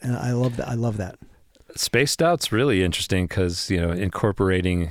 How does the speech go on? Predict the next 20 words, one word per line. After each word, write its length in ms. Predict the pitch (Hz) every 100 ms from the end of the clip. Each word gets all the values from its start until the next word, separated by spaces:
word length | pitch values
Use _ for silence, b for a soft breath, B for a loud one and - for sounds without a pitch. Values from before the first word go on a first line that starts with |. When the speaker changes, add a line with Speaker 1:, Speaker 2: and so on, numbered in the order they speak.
| 87
Speaker 2:
you 120 | 104 85
know, 120 | 80
delay 400 | 87 85 87 85
and 100 | 82
reverb 360 | 85 82 85 82
into 200 | 80 80
the 80 | 76
same 320 | - 82 80
plugin, 520 | - 90 82 82 80
and 200 | 78 76 B B B B B B
the, 320 | - 90 87 76 B B B B -
the 120 | 95
way 180 | 101 98
the 120 | 90
wet 220 | 90 87
dry 300 | - 87 85
balance, 640 | 80 87 85 85 - - - -
uh, 400 | 90 80 78 82 - -
kinda 300 | - 101 87
works, 380 | 85 85 -